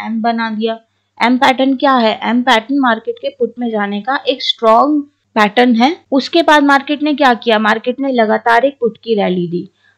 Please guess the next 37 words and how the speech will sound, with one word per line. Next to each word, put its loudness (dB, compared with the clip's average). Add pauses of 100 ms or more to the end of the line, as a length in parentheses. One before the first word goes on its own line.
(120)
अब 4
आप 2
ये 0
देखिए 2
कि -4
market 0
ने 2
बिल्कुल 0
अपने -2
level 2
पर -2
है, -6
बिल्कुल -2
अपने -4
level -2
पर -8
है। -14 (500)
ओके, 0
मतलब 2
market 0
ने 0
जितने -2
call 2
के -2
stop -6
losses -10
थे -2
वो -6
तो -10
खा 0
लिए 2
इस -4
put -10
की -6
rally 0
के -2
साथ। -4